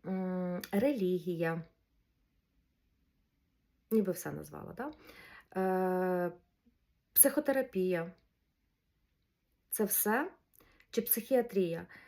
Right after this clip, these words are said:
це все при-, про одне і те ж. Просто призми різні. Різні, е, скажімо так, давай-, давайте так назвемо, якісь окуляри, через які ми дивимося,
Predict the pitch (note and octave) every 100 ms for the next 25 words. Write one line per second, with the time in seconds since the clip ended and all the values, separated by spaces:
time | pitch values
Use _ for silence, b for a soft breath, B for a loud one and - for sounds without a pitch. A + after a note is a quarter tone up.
0 | B B - A3+ G3+ - D4+ E4+ - A#3+
1 | C4 - - C4 D4 - G#3+ A3 F#3 G3+
2 | G#3+ C4+ D#4 - A3 G#3 G3 D3+ - -
3 | - _ _ _ _ _ _ _ _ _
4 | _ _ _ B B B B B B _
5 | A#3 B3+ - - B3 A#3+ A#3 A3 - -
6 | _ _ _ _ _ _ _ C4+ C4 A3
7 | F3+ F3 - - G#3 G3+ E3 D3+ D#3+ -
8 | _ _ _ _ B B B - G3+ B3+
9 | B3+ A#3+ B3 B3 B3 A#3+ A#3 A#3 G#3 G#3
10 | G3+ G3+ G3+ G3 - _ _ _ _ _
11 | _ _ _ _ - - A3+ A3 A3 A#3
12 | A3+ - G3+ A3+ A3+ G3+ B3 B3 F#3 F3
13 | E3+ D#3+ E3 E3+ A3 G#3 - A3+ - G#3
14 | F#3 F3 D#3+ - D#3+ - E3 D#3+ D#3 D3+
15 | D3+ - - E3+